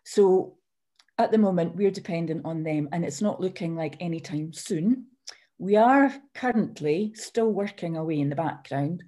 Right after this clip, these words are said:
Um, our inquiries through our website have increased by fifty percent since lockdown,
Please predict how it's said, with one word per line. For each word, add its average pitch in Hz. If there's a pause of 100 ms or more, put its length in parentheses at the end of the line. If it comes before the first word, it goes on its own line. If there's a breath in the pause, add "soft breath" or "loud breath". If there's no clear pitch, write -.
(520 soft breath)
Um, 160 (140)
our 226 (140)
inquiries 185
through 170
our 160
website 160
have 165
increased 175
by 170
fifty 165
percent 170
since 160
lockdown, 151